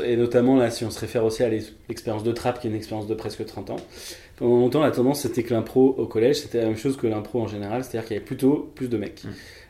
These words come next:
Speaker 1: Là où, euh, le théâtre, si, euh, il y en a qui, euh, ont fait des cours de théâtre, c'est plutôt, euh, quatre-vingts voire quatre-vingt-dix pour cent de
Speaker 2: C'est
Speaker 1: filles.
Speaker 2: quatre-vingts pour cent de filles, sachant qu'il y a quatre-vingts pour cent de personnages masculins dans les pièces.
Speaker 1: Oui, en plus, c'est
Speaker 2: <laughs>
Speaker 1: ça.
Speaker 2: C'est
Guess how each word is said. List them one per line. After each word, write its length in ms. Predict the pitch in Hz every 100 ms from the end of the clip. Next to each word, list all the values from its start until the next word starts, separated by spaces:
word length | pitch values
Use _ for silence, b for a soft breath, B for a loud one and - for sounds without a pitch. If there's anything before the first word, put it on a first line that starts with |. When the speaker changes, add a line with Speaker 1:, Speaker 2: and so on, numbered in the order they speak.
| -
Speaker 1:
Là 300 | 117 127 -
où, 260 | 139 127
euh, 40 | 110
le 100 | 101
théâtre, 460 | - 135 180 -
si, 300 | - - 120
euh, 300 | 107 101 101 92
il 60 | 90
y 60 |
en 100 | 104
a 80 | 110
qui, 180 | 110 104
euh, 160 | 95 95 98 104 - -
ont 60 |
fait 180 | - 120
des 100 | 110
cours 160 | - 117
de 80 |
théâtre, 340 | 113 120 151 160
c'est 160 | 120
plutôt, 380 | - 110 135 151 123
euh, 40 |
quatre-vingts 400 | 98 117 117 113 117 113 -
voire 280 | 113 110
quatre-vingt-dix 420 | - 120 117 113 113
pour 180 | 117
cent 100 | - 117
de 40 |
Speaker 2:
C'est 120 | 113
Speaker 1:
filles. 180 | 175 147
Speaker 2:
quatre-vingts 320 | 110 - 120
pour 160 | 117 147
cent 120 | 113
de 40 | 98
filles, 340 | 151 160 - -
sachant 280 | - 101 113
qu'il 120 | 110
y 40 | 95
a 20 |
quatre-vingts 200 | 98 107
pour 100 | -
cent 80 | 113
de 60 |
personnages 360 | 113 - 139 123
masculins 440 | 113 - 113 120
dans 100 | 107 90
les 60 |
pièces. 340 | 85 110 - - B B
Speaker 1:
Oui, 160 | 165
en 80 | 143
plus, 120 | 120 165
c'est 260 | 175 180
Speaker 2:
<laughs> 0 |
Speaker 1:
ça. 200 | 117 131
Speaker 2:
C'est 180 | 165 -